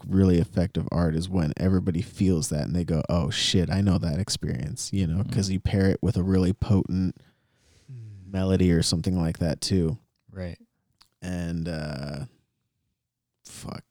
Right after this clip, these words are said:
Speaker 1: I'm
Speaker 2: Yeah.
Speaker 1: totally getting lost in my
Speaker 2: No,
Speaker 1: fucking
Speaker 2: no,
Speaker 1: train of
Speaker 2: but
Speaker 1: thought
Speaker 3: So,
Speaker 1: there.
Speaker 3: so we're talking about, you know, that being manifested from a place of darkness versus just
Speaker 1: Oh, so you have to understand, yeah, you ha-,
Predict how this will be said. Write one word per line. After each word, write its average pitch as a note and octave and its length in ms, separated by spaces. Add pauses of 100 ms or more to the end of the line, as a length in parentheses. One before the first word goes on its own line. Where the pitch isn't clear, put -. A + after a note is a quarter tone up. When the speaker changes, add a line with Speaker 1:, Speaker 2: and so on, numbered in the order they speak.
(160)
Speaker 1:
I'm - 60
Speaker 2:
Yeah. - 80
Speaker 1:
totally D#2+ 300
getting D#2+ 200
lost D2 300
in - 80
my - 100
Speaker 2:
No, C#3+ 100
Speaker 1:
fucking C3 120
Speaker 2:
no, - 120
Speaker 1:
train G#2 200
of A2 60
Speaker 2:
but G#2+ 100
Speaker 1:
thought - 120
Speaker 3:
So, B2+ 400
Speaker 1:
there. G2+ 80 (300)
Speaker 3:
so A2+ 460 (180)
we're A2 140
talking G#2+ 260
about, G2 340 (280)
you G2 120
know, F#2 300 (240)
that F#2+ 280
being F#2+ 180
manifested F#2+ 640
from G2 140
a F2+ 60
place - 320
of F2 100
darkness F#2+ 560
versus F#2 640
just F2+ 360
Speaker 1:
Oh, D#3+ 200
so - 180
you C3+ 180
have D3+ 180
to C#3+ 100
understand, C3 880
yeah, A#2 320
you G2+ 240
ha-, A#2 160